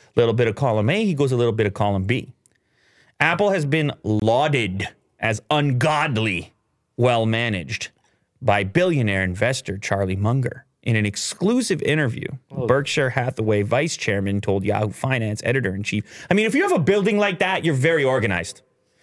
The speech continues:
Speaker 1: Look at the building. <laughs> Look at the landscaping.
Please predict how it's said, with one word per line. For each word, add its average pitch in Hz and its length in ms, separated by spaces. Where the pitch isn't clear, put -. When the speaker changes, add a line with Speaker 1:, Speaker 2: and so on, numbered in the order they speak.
Speaker 1:
Look 311 160
at 523 80
the - 80
building. 330 340
<laughs> - 500
Look 220 120
at 294 80
the 247 1000
landscaping. 220 760